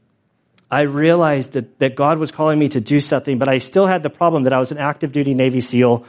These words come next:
and I was on the road something like two hundred days out of the year, so I didn't know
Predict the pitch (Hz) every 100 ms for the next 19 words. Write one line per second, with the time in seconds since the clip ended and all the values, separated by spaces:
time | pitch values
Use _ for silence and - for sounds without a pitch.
0 | - _ _ 139 139 139 135 147 151 151
1 | 135 143 139 147 139 123 - 170 160 156
2 | 139 139 139 123 120 139 139 147 131 123
3 | 143 160 156 143 143 131